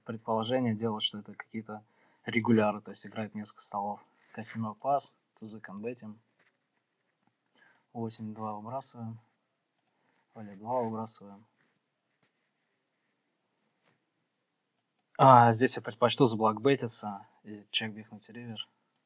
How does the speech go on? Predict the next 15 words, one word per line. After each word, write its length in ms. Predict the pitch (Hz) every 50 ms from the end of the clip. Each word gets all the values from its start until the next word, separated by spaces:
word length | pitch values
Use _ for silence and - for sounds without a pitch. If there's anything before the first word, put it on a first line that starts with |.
| _ _ _ _ _ _ _ _ _ _ _ _ _ _ _ _ _ _ _ _ _ _ _ _ _ _ _ _ _ _ _ _ _ _ _ _ _ _ _ _ _ _ _ _ _ _ _ _ _ _ _ _ _ _ _ _
Так, 280 | - 127 117 113 110 -
ну 100 | 120 120
вот, 180 | 120 117 110 113 - -
на 160 | - 123 120 117
втором 280 | - - 120 120 117 117
столе 260 | - - 120 117 117
не 100 | 113 110
полный 300 | 113 120 117 113 110 107
стек. 360 | - - 131 135 139 - - _ _ _ _ _ _ _ _ _ _ 131 _
Предположим, 500 | 113 107 _ - 113 113 113 107 107 107
что 180 | - - 110
это 80 | 107 -
тоже 220 | - 127 123 -
слабый 320 | - 120 117 110 113 107 104
игрок. 340 | 113 110 110 104 - _